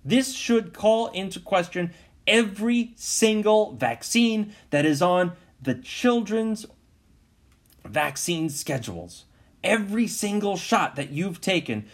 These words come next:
should now be called into question with this incredibly dangerous, deadly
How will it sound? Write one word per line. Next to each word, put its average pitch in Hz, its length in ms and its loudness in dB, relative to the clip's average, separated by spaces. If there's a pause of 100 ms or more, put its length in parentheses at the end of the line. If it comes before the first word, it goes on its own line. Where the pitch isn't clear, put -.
should 147 280 -2
now 190 260 6
be 208 120 -6
called 180 520 2
into 170 320 -2
question 123 640 -4 (320)
with 165 260 0
this 165 460 -2 (280)
incredibly 175 1300 0 (680)
dangerous, 202 1000 0 (440)
deadly 233 800 4